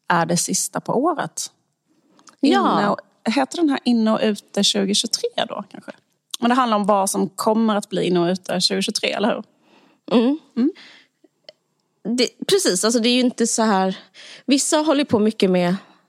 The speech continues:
Speaker 2: den här grejen att man ska så säga vad som var bäst och sämst.
Speaker 1: Mhm.
Speaker 2: Alltså typ,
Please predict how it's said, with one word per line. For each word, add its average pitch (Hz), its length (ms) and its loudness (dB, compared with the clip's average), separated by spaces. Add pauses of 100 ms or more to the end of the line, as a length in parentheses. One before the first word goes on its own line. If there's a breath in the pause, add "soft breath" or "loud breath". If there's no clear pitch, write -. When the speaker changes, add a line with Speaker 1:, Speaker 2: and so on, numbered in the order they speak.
(1900 loud breath)
Speaker 2:
den 220 200 2
här 190 60 2
grejen 175 320 2
att 180 120 -4
man 175 100 2
ska 175 140 -2
så 175 120 -6
säga 170 280 0
vad 175 100 0
som 180 100 0
var 170 80 2
bäst 170 260 -2
och 180 60 -2
sämst. - 720 -4 (480 loud breath)
Speaker 1:
Mhm. 220 520 -2 (1080)
Speaker 2:
Alltså 202 220 0
typ, 180 200 -2